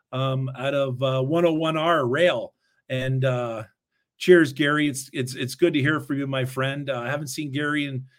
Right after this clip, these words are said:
in a while. Catch up with him every once in a while. Look at this. You're out, you're all the way f-,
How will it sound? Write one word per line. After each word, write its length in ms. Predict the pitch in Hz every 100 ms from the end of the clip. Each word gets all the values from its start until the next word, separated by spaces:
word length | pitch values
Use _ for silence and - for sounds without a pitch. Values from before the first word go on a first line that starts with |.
| _
in 80 | 147
a 20 |
while. 300 | 143 156 139 131 -
Catch 240 | 165 160
up 140 | 180 170
with 80 | 151
him 80 |
every 140 | 151 156
once 220 | 151 127
in 40 |
a 20 | 147
while. 140 | 139
Look 180 | 160 175
at 120 | 190
this. 360 | 165 131 - - _ _ _ _
You're 140 | 139
out, 200 | 160 185 190
you're 120 | 139
all 120 | 170
the 80 | 180
way 140 | 180
f-, 140 | 165